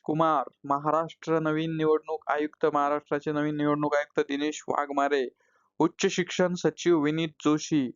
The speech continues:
नवीन मुख्य निवडणूक आयुक्त ज्ञानेश कुमार, दिल्ली विधानसभेचे अध्यक्ष विजेंद्र गुप्ता, दिल्लीच्या मुख्यमंत्री रेखा गुप्ता,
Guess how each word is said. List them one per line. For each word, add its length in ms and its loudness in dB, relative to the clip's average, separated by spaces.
नवीन 400 2
मुख्य 340 0
निवडणूक 440 0
आयुक्त 340 0
ज्ञानेश 480 -2
कुमार, 380 2
दिल्ली 320 2
विधानसभेचे 640 2
अध्यक्ष 440 -2
विजेंद्र 580 0
गुप्ता, 440 -2
दिल्लीच्या 520 2
मुख्यमंत्री 640 0
रेखा 400 0
गुप्ता, 440 -2